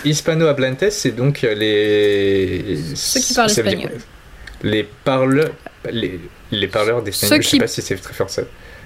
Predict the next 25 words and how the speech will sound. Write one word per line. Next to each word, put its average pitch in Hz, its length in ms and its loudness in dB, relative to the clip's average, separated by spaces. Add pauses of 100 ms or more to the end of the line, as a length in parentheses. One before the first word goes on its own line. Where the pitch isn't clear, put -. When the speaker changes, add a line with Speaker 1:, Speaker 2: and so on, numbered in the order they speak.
(440)
Speaker 2:
Ceux - 300 4
qui 302 180 6
parlent, 262 320 6
euh, 226 440 4
la, 220 200 6
les 220 160 4
langues 226 200 0
hispaniques, 214 500 -2
enfin, 190 200 0
les, 202 140 2
en 214 140 2
gros, 240 180 4
c'est 254 160 2
ceux 277 160 2
qui 285 140 0
parlent 226 200 8
l'espagnol 226 600 6
sans 285 220 2
forcément 277 840 2
être 226 300 0
natifs. 214 520 2
Enfin, 220 140 2
c'est, 208 260 4
euh, 196 200 4 (760)
sou-, - 220 -4